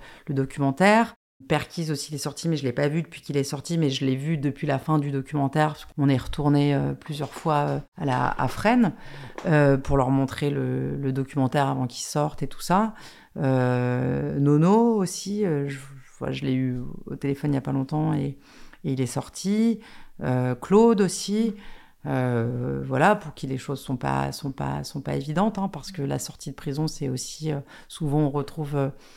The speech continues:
les problèmes qui nous ont conduits en prison sont souvent, euh, les mêmes qu'on retrouve, euh, voilà, à la sortie. Euh, c'est ça aussi que j'avais envie de raconter, même si ça se passe à l'intérieur, mais c-, la sortie de prison, ça, c'est, je le raconte dans mon film, <laughs> mais,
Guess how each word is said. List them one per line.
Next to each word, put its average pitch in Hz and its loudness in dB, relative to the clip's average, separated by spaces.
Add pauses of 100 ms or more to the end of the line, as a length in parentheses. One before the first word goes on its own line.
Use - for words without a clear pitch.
(240)
les 143 -2
problèmes 156 2
qui - -4
nous 143 0
ont 147 0
conduits 147 -2
en 139 4
prison 147 -2
sont 143 -6
souvent, 147 -4
euh, - -4 (500)
les 143 -2
mêmes 156 4
qu'on 151 -4
retrouve, 147 -4
euh, 135 -2 (460)
voilà, 147 4
à 147 2
la 139 2
sortie. 214 0 (240)
Euh, 135 4
c'est 143 -4
ça 165 2
aussi 156 -2
que 147 -14
j'avais 139 -2
envie 139 -2
de - -14
raconter, 139 2
même 143 4
si - -8
ça 151 -2
se 139 -6
passe 151 -2
à 151 -2
l'intérieur, 151 2
mais 135 0
c-, - -10
la 135 -2
sortie - -10
de - -16
prison, 143 -4
ça, - -14
c'est, 143 -12
je 139 -14
le 143 2
raconte 139 4
dans 147 6
mon 156 4
film, 175 6
<laughs> 190 4
mais, 311 4